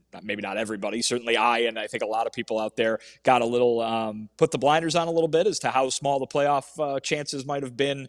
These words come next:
even going into that Cleveland series, but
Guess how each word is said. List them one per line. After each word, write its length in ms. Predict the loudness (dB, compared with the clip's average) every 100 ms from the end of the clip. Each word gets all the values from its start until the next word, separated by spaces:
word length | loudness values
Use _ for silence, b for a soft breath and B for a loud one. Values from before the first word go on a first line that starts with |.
| b b
even 320 | -2 -2 -2 2
going 280 | 6 6
into 180 | 4 0
that 180 | 0 0
Cleveland 380 | 0 -4 -2 -6
series, 640 | -2 -2 -2 -4 -4 -12 _
but 300 | 4 4 4